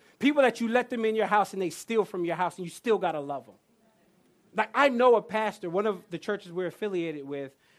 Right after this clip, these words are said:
uh, he, he's a pastor in Camden, and he, man, the stories he would tell you about the people that he engages,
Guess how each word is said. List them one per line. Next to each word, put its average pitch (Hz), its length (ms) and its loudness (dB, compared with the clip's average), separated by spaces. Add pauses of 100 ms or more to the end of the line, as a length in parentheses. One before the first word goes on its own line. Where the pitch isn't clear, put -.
(140)
uh, 135 300 -10
he, 185 160 -10
he's 180 200 -10
a 170 40 -6
pastor 208 460 -4
in 156 80 -8
Camden, 170 520 -6 (360)
and 156 440 -6 (360)
he, 285 300 -2
man, 175 260 -2
the 165 80 -8
stories 233 440 0
he 214 140 -8
would 185 180 -6
tell 180 240 -4
you 143 480 -8
about 160 300 -4
the 151 80 -14
people 180 360 -8
that 151 120 -4
he 180 180 -8
engages, 143 680 -8